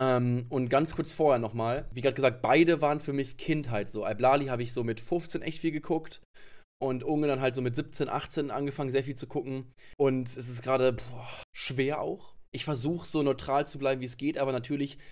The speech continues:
fließen irgendwo auch vielleicht Sympathien rein in der Reaction, deswegen, äh, verzeiht mir das so, weil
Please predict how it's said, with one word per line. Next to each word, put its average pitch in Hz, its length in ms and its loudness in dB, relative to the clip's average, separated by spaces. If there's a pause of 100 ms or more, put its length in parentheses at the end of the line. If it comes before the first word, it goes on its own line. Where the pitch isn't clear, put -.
(140)
fließen 156 420 -4
irgendwo 170 520 4
auch 147 180 0
vielleicht 143 320 0
Sympathien 160 800 -8 (260)
rein 160 300 0
in 151 80 -10
der 156 140 -2
Reaction, - 340 -6
deswegen, 135 380 -4
äh, 120 280 -4
verzeiht 143 320 0
mir 147 100 -6
das 151 180 0
so, 139 180 -2
weil 110 240 -2